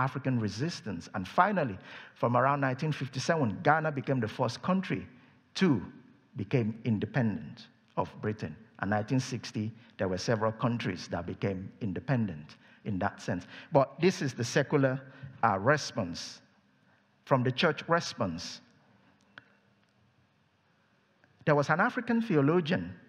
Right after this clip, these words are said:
John Mbiti, who said, "The African church doesn't have a theology because we don't know what we think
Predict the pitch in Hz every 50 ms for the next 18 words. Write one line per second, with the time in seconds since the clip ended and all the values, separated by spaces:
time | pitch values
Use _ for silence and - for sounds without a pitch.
0 | - - 131 117 143 131 131 131 - 175 190 185 147 147 131 - 120 139 180 175
1 | - 170 160 160 151 - - - - - _ _ _ _ _ _ _ _ _ _
2 | _ _ _ _ _ _ _ - - - - - - - 277 - 269 247 - -
3 | 254 247 247 247 - 240 202 151 127 - - - 180 180 - 190 185 175 143 127
4 | 147 147 151 151 - - - - 127 117 - - - - 139 147 196 269 294 226
5 | 127 92 92 78 - - - - _ _ _ _ _ _ _ _ _ _ _ _
6 | _ _ _ _ _ _ _ _ _ _ _ _ _ _ _ _ _ _ _ _
7 | _ _ _ _ _ _ _ _ _ _ _ _ _ _ _ _ _ _ _ _
8 | _ _ _ _ _ _ _ _ _ _ _ _ _ _ _ - 131 120 - -
9 | 151 175 185 - - - - - - _ _ _ _ _ _ _ _ - 156 143
10 | 127 - 147 170 180 - 170 147 147 135 113 98 104 127 135 - - - 339 311
11 | 190 113 - -